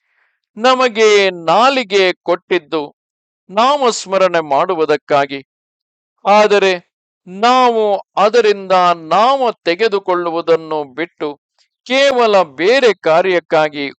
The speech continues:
ಉಪಯೋಗಿಸಿದರೆ ಅದು ಉಚಿತವಾದೀತೆ? ಏನು ಮಾಡುವುದರಿಂದ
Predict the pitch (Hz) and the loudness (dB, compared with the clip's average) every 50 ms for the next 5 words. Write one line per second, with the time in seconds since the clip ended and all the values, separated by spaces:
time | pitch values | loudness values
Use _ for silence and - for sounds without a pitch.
0 | _ - 147 - 214 202 185 165 160 156 151 143 - 147 139 147 139 143 131 - | _ -20 -12 -8 -8 -6 -4 -6 -6 -8 -10 -14 -14 -8 -6 -4 -4 -4 -6 -8
1 | _ _ _ _ _ _ _ _ _ - 196 208 196 185 185 180 170 156 143 139 | _ _ _ _ _ _ _ _ _ -2 -2 0 0 0 0 -2 -2 -4 -6 -8
2 | 151 175 - 254 233 220 202 170 156 151 151 151 143 147 147 143 - - 135 131 | -12 -12 -12 -10 -4 -2 -2 -2 0 0 -2 -2 -2 -4 -6 -6 -6 -4 -4 -4
3 | 131 127 - _ _ _ _ _ _ _ _ _ _ _ _ _ _ _ _ _ | -4 -6 -10 _ _ _ _ _ _ _ _ _ _ _ _ _ _ _ _ _
4 | - 214 254 277 294 302 302 294 285 277 262 240 233 226 240 262 262 254 240 226 | -8 -4 -2 0 0 0 0 -2 -2 -4 -2 0 0 0 2 2 0 0 0 2
5 | 208 220 220 208 208 202 196 190 | 2 2 2 2 0 -2 0 0